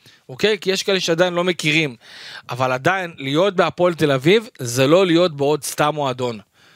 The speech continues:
זה מועדון עם מסורת, עם היסטוריה, עם קהל אדיר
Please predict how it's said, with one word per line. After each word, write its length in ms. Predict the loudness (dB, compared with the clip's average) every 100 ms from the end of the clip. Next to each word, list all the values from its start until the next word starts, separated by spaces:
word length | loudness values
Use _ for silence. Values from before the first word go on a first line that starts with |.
| _ _ _
זה 160 | -2 2
מועדון 360 | 4 2 2
עם 80 | 0
מסורת, 640 | -2 2 4 6 4 0 -12 -20 -20 -16
עם 100 | -6
היסטוריה, 720 | -2 0 2 2 2 2 2 -4 _ -20 _ _ _ _ _
עם 120 | -16 -10
קהל 460 | -2 0 0 -2 -6 -2
אדיר 540 | -2 0 0 0 -2